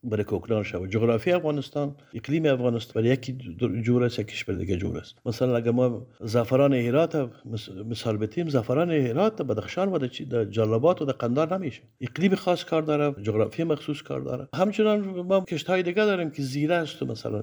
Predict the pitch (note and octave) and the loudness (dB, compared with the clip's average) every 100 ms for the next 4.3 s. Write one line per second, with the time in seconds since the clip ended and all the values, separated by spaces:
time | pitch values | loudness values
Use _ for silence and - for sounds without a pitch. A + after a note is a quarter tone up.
0 | G2+ F#2+ - G#2+ - - B2+ D3 F3 D#3 | -6 -10 -10 -12 -10 -2 2 4 2 0
1 | C3 A2+ G#2+ G#2 G#2 - _ _ A#3 A#3+ | -8 -10 -10 -12 -16 -20 _ _ -4 2
2 | A#3 A#3 A3 G3+ - G#3 - A3+ G#3+ F3 | 4 4 2 0 -4 -4 0 2 2 2
3 | E3+ D#3 C#3+ - D3+ D3 C#3 C3 A#2+ - | 2 2 0 -2 0 2 0 -2 -6 -4
4 | A#2 A#2 | -4 -2